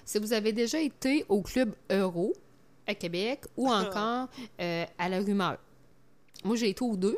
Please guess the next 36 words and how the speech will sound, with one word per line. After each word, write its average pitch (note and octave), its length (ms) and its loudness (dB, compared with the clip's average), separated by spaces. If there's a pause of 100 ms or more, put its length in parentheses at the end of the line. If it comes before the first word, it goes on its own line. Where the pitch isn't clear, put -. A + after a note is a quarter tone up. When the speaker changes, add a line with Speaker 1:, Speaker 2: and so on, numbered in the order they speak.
Speaker 1:
là. E4+ 120 -2 (100)
Je A3 80 -4
sais F#3+ 140 -8
pas A3+ 140 -6
s'il - 120 -8
y - 20 -4
en G3+ 80 -4
a G#3+ 60 -4
parmi F#3+ 300 -6
vous A#3 160 -8
qui B3+ 120 -6
a F3+ 60 -2
déjà F3+ 300 -6
été G#3 240 -6
dans, F3 340 -6
dans F3 140 -6
des E3+ 100 -6
clubs G3+ 260 -4
échangistes, F#3 680 -4
là, G3 100 -6
à F3 60 -8
Québec, E3+ 420 -8
là. B3+ 140 -4 (420)
Euh, D#3 240 -2
dans E3+ 100 2
le E3 60 0
temps, A3+ 160 0
on A3+ 40 2
avait G3 180 2
le G3 80 2
Club G3 240 0
Euro. F3+ 240 2
Aujourd'hui, G3+ 360 -2
il A#3+ 100 -2
est G#3+ 40 2
fermé. E3+ 580 -4